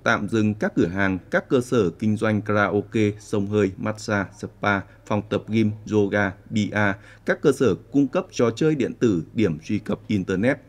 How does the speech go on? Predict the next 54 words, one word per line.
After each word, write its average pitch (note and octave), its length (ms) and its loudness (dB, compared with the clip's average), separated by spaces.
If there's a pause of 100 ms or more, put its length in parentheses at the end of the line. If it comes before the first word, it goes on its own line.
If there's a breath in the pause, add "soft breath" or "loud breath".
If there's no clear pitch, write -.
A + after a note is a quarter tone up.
(300)
Dừng C3 300 6
hoạt C3 200 -2
động B2 220 2
các - 240 -4
cơ C#3+ 120 4
sở A#2+ 260 2
kinh C3 280 2
doanh B2+ 280 2
giải G#2+ 200 2
khát, - 360 -6
cà G2+ 180 0
phê, A2 320 0 (120)
trà G2+ 200 0
chanh, A#2 400 0
trà G2+ 180 2
đá, G2 380 0
giải G#2+ 180 0
khát F3 220 -4
vỉa A2+ 120 2
hè G2 320 0 (140)
đến A2 280 2
khi B2+ 340 0
có B2+ 160 0
thông B2+ 200 -2
báo G#2 140 2
mới. G#2+ 300 4 (580 soft breath)
Các C#3 180 -2
cơ B2 120 2
sở G#2+ 220 0
lưu B2+ 280 4
trú A#2+ 220 0
trên E3+ 240 -2
địa A2 120 2
bàn F#2+ 180 -2
huyện G#2 280 0
phải G2 220 -2
thực - 220 -6
hiện A2+ 300 2
nghiêm C#3+ 200 4
khai C#3 200 -2
báo G#2 180 2
y C#3+ 140 2
tế A2+ 320 2 (100)
và G2+ 100 0
các F#3 240 -2 (120)
quy C3 120 4
định G2 260 0
về G2+ 140 4
phòng G2+ 240 -2
chống G2+ 160 -2
dịch C#3+ 180 -2
covid A2 260 0
mười A#2+ 140 0
chín. G#2 320 0